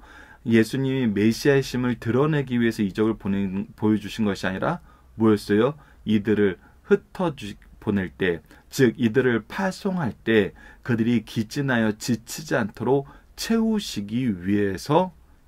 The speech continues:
이 이적을 행하셨다는 데서는 분명한 차이가 있습니다. 그래서 이 부분은 우리가 본문 다지기에서 조금 더 보도록 하겠습니다. 자, 그러면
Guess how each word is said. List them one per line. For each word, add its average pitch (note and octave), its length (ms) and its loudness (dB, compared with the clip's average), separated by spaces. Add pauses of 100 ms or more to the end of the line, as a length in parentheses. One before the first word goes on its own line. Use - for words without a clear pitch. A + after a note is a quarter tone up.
이 G#3 240 2
이적을 G2 380 -4
행하셨다는 A#2+ 600 -4
데서는 A2 420 -2 (360)
분명한 G#2+ 720 0
차이가 - 340 -6
있습니다. - 480 -12 (1800)
그래서 D3 100 2
이 C3+ 220 6
부분은 A2+ 340 0
우리가 G#2 260 0
본문 A#2+ 300 0
다지기에서 G2 540 -6
조금 - 280 -8
더 C#3+ 120 -2
보도록 - 400 -10
하겠습니다. - 500 -12 (1000)
자, E2+ 200 -8
그러면 A#2+ 440 0